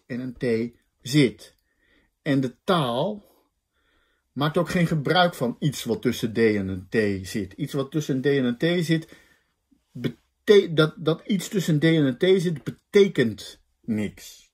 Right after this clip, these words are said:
Dat, dat, dat maakt grammaticaal geen verschil. Het maakt in betekenis tussen twee woorden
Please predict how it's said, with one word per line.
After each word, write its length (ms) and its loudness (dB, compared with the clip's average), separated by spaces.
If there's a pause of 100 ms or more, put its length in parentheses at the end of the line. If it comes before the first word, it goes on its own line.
Dat, 300 0 (360)
dat, 400 -2 (300)
dat 300 -6
maakt 280 0
grammaticaal 800 0
geen 220 -2
verschil. 520 0
Het 120 -8
maakt 220 -6
in 100 -2
betekenis 680 2
tussen 280 -4
twee 220 0
woorden 460 0